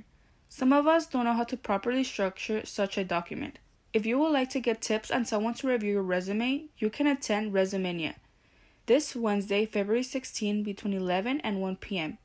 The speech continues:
students will be able to meet with a career counselor as first come, first served basis. This review session will take twenty minutes through a Zoom call.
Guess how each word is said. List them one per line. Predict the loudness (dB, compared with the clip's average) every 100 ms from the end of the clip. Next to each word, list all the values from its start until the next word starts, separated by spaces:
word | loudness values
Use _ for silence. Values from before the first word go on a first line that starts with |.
| -18
students | -4 2 2 2
will | 2 2
be | 4 4
able | 4 2
to | -2 -2
meet | 0 0 0
with | 0
a | -2
career | -4 -4 -2 -2
counselor | 0 -2 -2 -2 0 -2 -2
as | -4 -4
first | -2 0 0 -2
come, | -2 -2
first | -4 -4 -4 -4
served | -6 -6 -6
basis. | -6 -6 -10 -14 -16 -18 2
This | 4 4
review | 0 2 -2
session | -2 -2 -2 -2 -4 -4 -6 -2
will | 0
take | 2 0 -2
twenty | -6 -2 2 4
minutes | 4 2 -2 -4
through | -4 0
a | 0
Zoom | 0 -2
call. | -2 0 0 -4